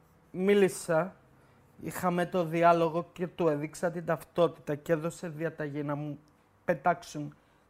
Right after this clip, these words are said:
τη χειροβομβίδα. Η παραπάνω χειροβομβίδα, αυτές που πετάνε οι αστυνομικοί, περιέχει δώδεκα γραμμάρια εκρηκτικού υλικού.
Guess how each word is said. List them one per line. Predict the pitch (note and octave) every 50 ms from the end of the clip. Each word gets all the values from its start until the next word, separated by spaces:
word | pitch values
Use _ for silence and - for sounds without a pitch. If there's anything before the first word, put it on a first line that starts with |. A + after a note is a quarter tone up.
| _
τη | _ -
χειροβομβίδα. | C#3+ - - E3+ D#3+ D3 C#3+ D3+ D3 D3 D3 D#3 D#3 C#3 C#3 C#3 C#3 - _ _ _ _ _ _ _ _ _ _ _ _ _ _ _ _
Η | _ F3 D#3
παραπάνω | - - F3+ E3+ E3 D#3 - - F3 F3+ F#3
χειροβομβίδα, | F3 - - F3 D#3+ D3+ D3 D3+ C#3+ D3 C#3+ D3+ F3 F3 D3+ C#3+ D#3 D3 D3 C#3+ - _ _ -
αυτές | - - - E3 -
που | - - D#3+
πετάνε | - E3 - - E3 D#3 D3+ D3
οι |
αστυνομικοί, | D3 D3 - - D3+ D3+ D3+ D3 D3 D3 C#3+ - _ - C#3+ D3 - _ _ _ _ - _ _ _ _
περιέχει | - E3 E3 F3 F3+ - - E3+
δώδεκα | D#3+ F#3 F#3 E3+ F#3 F3+ - F#3+ F3+
γραμμάρια | E3 F3 E3+ E3 E3 E3 E3+ D#3+ D#3+ E3+ E3+
εκρηκτικού | E3+ - F3 E3 D3+ - - - E3+ D3 - - F#3+ G3
υλικού. | G3 F#3 F3+ F3 - - G3 E3+ D#3+ -